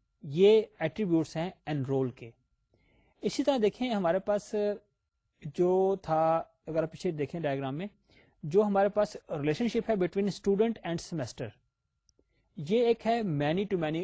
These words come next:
relationship۔ اس کے against بھی we have created a relation اور اس کا نام ہے سیمسٹر ریزلٹ، اس کو ہم نام دے دیے سیمسٹر ریزلٹ۔ اس میں آپ دیکھیے تو اسٹوڈنٹ آئی ڈی اور سیمسٹر نیم یہ دونوں مل کے بن رہے ہیں پرائمری کی، because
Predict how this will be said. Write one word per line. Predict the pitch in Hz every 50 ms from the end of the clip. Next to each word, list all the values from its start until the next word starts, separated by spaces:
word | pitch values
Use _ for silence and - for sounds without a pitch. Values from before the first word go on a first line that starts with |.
| - -
relationship۔ | 254 170 147 135 - - 131 113 - 120 - - _ _ _ _ _ _ _ _ _ _ _ -
اس | 247 - -
کے | 302
against | 269 220 247 254 233 - -
بھی | 262 254
we | 220
have | 233 220 208 - 180
created | 175 170 175 208 208 202 - _ _ _ _ _ _ _ -
a | 180 175 156 151
relation | 143 143 135 - - 156
اور | 170 180
اس | 180 -
کا | - -
نام | 185 185 180
ہے | 208 226 220 - _ _ _
سیمسٹر | - - - 196 185 185 147 - - 180
ریزلٹ، | 165 147 135 135 117 117
اس | 175 - -
کو | 190
ہم | 175 165
نام | 165 147 156 165
دے | 165
دیے | 151 170
سیمسٹر | 165 - - 151 - - -
ریزلٹ۔ | 135 120 117 110 117 - _ _ _ _ _ _ _ _
اس | 214 185 -
میں | 269 247
آپ | 202
دیکھیے | 208 190 - 202 226 254 247 - _ _ - _ _ _ _ _ _
تو | - 202 208 214 220
اسٹوڈنٹ | 208 - - - 175 160 208 226 247
آئی | 247 240
ڈی | 220 262 285 311 - _ _ _ _ _ _
اور | - 202 202
سیمسٹر | - - - 185 175 147 - - 180
نیم | 156 135 123 110 107 110 - _ _ _ _ _ _ _ _ _ _ _ _
یہ | 143 156 220
دونوں | 240 220 240 247 240
مل | 190 175 208 220
کے | - 247 226
بن | 175 175
رہے | 170 175
ہیں | 196 196
پرائمری | - 165 139 143 143 139
کی، | 139 - 139
because | 147 - _ - 170 165 - 208 220